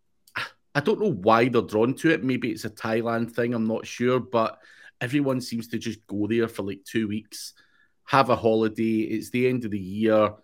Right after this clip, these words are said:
let their hair down, and obviously take part in the conference as well.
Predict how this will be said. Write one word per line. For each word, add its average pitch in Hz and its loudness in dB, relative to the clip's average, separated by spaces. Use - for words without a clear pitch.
let 127 2
their 110 0
hair 107 0
down, 104 0
and 107 -4
obviously 107 2
take - -2
part 101 -4
in 98 -8
the 90 -10
conference 95 -6
as 92 -10
well. 107 2